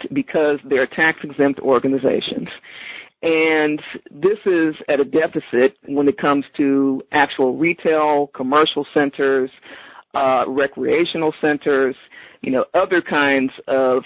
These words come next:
culturally relevant and responsive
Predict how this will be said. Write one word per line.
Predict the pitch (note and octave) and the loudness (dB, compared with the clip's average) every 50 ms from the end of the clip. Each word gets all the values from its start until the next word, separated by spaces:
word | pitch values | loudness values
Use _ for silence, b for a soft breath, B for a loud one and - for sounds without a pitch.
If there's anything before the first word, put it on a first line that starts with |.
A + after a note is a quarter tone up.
| - _ - | -8 _ 0
culturally | - E3 D#3+ D#3 - D#3 C#3+ C#3 C#3 C3+ C3 B2 A2+ - _ | 2 2 2 2 -2 -2 0 2 2 2 0 -2 -4 -8 _
relevant | - C3+ C3 D#3 E3 E3 E3 E3 D3 A#2+ B2 A#2+ A#2 - - - - - - | -16 -8 -2 0 0 2 2 0 0 0 -4 -4 -4 -4 -6 -10 -16 -8 -2
and | - C3+ C3+ A#2+ A2+ | 0 0 0 0 0
responsive | B2+ C3+ - - _ F3 F3 F3 F3 - - D3 A#2+ A2 - | -2 -4 -6 -4 _ 0 2 2 0 0 -2 0 0 0 -2